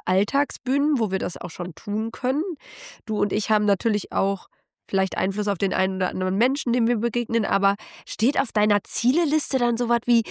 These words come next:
„Ich will da und da sprechen“, oder wie konkret formulierst du das dann? Das in-, ich, ich bin jetzt wirklich echt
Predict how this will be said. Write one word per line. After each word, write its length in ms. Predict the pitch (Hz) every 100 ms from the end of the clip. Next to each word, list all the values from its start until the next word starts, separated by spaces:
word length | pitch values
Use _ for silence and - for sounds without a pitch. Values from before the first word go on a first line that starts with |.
| - - -
„Ich 320 | 240 240 208
will 160 | 226 226
da 200 | 208 190
und 240 | 196 175 -
da 240 | 170 269
sprechen“, 360 | - 311 339 294
oder 140 | 277
wie 100 | 269
konkret 600 | - 262 254 - 254 254
formulierst 640 | - 233 214 208 233 -
du 40 | 185
das 260 | 180 170
dann? 200 | - 175
Das 140 | 180 175
in-, 140 | 214 -
ich, 140 | -
ich 160 | 214 -
bin 160 | 277
jetzt 200 | 330 -
wirklich 300 | 269 285 320 -
echt 240 | - 269